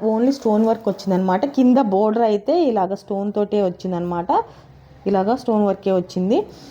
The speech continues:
ఉమ్, ఇదిగోండి శారీ అంతా ఇలా వచ్చి జిమ్మిచూ ఫ్యాబ్రికేనండి.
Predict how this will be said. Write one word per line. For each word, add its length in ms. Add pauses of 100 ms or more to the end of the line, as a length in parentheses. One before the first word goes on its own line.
(220)
ఉమ్, 280 (320)
ఇదిగోండి 460 (420)
శారీ 280
అంతా 240
ఇలా 120
వచ్చి 140
జిమ్మిచూ 500
ఫ్యాబ్రికేనండి. 840